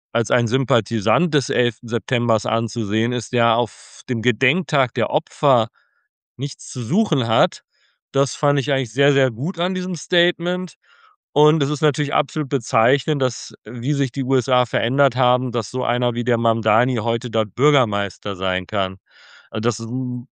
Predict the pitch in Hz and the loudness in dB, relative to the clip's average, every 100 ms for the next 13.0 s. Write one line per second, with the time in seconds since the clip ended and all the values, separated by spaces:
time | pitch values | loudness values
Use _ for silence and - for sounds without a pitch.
0 | _ 127 131 147 135 - 151 151 147 139 | _ -2 0 2 0 0 2 4 4 4
1 | 143 135 123 131 123 127 139 - 107 110 | 4 2 2 0 -2 0 -2 -2 -2 2
2 | 143 160 147 135 - 127 123 135 117 - | 2 0 -2 -2 -2 -2 -2 -4 -6 -8
3 | 101 110 131 123 113 117 131 151 _ _ | -4 -2 0 2 2 2 2 -2 _ _
4 | _ _ _ _ _ _ _ 131 131 131 | _ _ _ _ _ _ _ 0 2 0
5 | 123 - - - - _ _ - 139 147 | -4 -8 -20 -20 -20 _ _ -4 -2 -2
6 | - 180 151 147 - 143 135 135 - 135 | -2 0 0 -2 -2 0 0 0 -2 0
7 | 127 131 143 143 135 135 135 131 123 117 | 2 0 -2 2 4 4 2 -2 -6 -6
8 | 139 120 131 120 110 120 123 143 143 135 | -6 -6 -6 -6 -4 0 2 4 2 -2
9 | - _ _ _ _ _ _ _ - 120 | -10 _ _ _ _ _ _ _ -10 -8
10 | - 139 139 - 131 - 123 123 117 107 | 0 2 2 -2 -8 -4 -4 -2 -4 -8
11 | - 107 110 143 147 - - 120 113 123 | -6 -4 2 2 2 -6 0 0 0 -2
12 | 110 110 117 117 110 127 110 123 151 | -2 -2 -4 -4 -4 -2 2 4 4